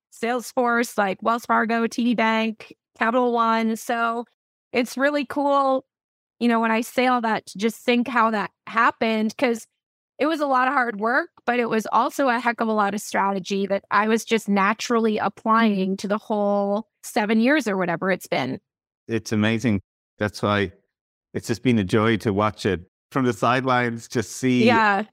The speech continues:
Speaker 2: all of the systems come to life. Kudos to you. I can't say that enough. Like, it's a joy to watch,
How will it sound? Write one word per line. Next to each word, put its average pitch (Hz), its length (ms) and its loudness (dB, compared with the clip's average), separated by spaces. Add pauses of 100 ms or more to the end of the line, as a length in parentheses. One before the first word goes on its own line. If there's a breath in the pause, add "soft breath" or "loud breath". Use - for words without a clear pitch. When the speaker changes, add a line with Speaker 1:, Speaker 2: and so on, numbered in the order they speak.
(120)
Speaker 2:
all 131 240 0
of 113 120 -2
the 110 120 -2
systems 113 520 -2
come 101 220 -2
to 90 80 -10
life. 98 320 0 (240)
Kudos 113 440 0
to 98 60 -2
you. 95 240 2
I 90 40 -2 (340)
can't 101 180 -2
say 98 140 0
that 92 180 0
enough. 95 340 0
Like, 95 180 -4
it's 95 160 -10
a 95 40 -6
joy 101 220 2
to 98 100 0
watch, 98 380 -2